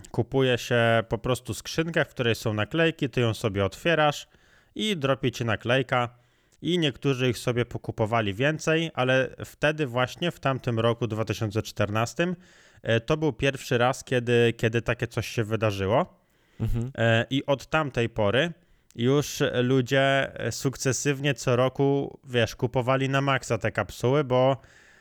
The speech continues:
Speaker 1: wiesz, za pierwszym razem tak ceny podskoczyły, bo mało ich ludzie kupili,
Speaker 2: Mhm.
Speaker 1: bo ludzie to po prostu olali i potem już, e, e, już,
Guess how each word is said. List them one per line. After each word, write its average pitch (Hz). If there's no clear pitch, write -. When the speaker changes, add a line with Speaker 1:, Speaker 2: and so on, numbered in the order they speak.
Speaker 1:
wiesz, 107
za 123
pierwszym 131
razem 131
tak 123
ceny 123
podskoczyły, 120
bo 113
mało 117
ich 110
ludzie 107
kupili, 110
Speaker 2:
Mhm. 123
Speaker 1:
bo 120
ludzie 117
to 113
po 110
prostu -
olali 110
i 120
potem 151
już, 135
e, 120
e, 113
już, 131